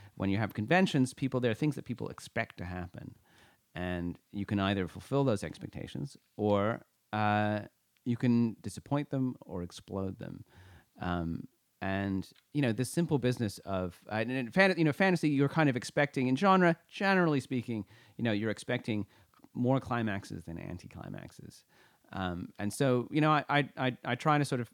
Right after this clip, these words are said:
um, when writing Magicians, I want people to enjoy it on the level of a fantasy novel, but I wanna make sure, you know, there's, there's a, there's a, there's a certain amount of anticlimax there. There are things that you, you think are gonna happen that don't happen. You think, you know, uh, people finish The Magicians,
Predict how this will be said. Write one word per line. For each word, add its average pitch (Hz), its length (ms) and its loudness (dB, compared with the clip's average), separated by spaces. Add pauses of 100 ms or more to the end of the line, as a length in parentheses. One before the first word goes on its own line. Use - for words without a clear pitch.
um, 107 400 2 (480)
when 127 160 4
writing 147 240 6
Magicians, 117 340 0
I - 120 -2
want 170 200 2
people 127 220 0
to 113 100 -4
enjoy 151 300 4
it 117 40 4
on 110 60 0
the 104 80 -2
level 101 260 -2
of 92 80 -6
a - 40 -16
fantasy 110 280 -4
novel, 92 240 -4
but 107 140 -6
I 117 100 -2
wanna 196 180 -2
make 175 140 0
sure, 131 240 2 (400)
you 143 100 2
know, 147 140 4
there's, 123 280 -2
there's 101 180 -2
a, 101 140 -6
there's 90 160 -6
a, 92 100 -4 (160)
there's 90 160 -6
a 87 80 -6
certain 147 320 2
amount 127 280 4
of - 120 -4
anticlimax 90 720 -6
there. 78 320 -10 (120)
There 87 120 -6
are 85 40 -4
things 101 440 -4 (260)
that - 100 -12
you, 87 140 -6 (160)
you 87 100 -10
think 127 220 -2
are 127 60 -2
gonna 98 160 -2
happen 95 320 -6
that 78 160 -10
don't 92 220 -2
happen. 87 420 -8 (320)
You 101 80 -8
think, 127 320 0 (120)
you 185 80 0
know, 139 200 2 (200)
uh, 104 40 -8 (160)
people 131 200 0
finish 131 260 0
The 120 60 -4
Magicians, 117 360 -6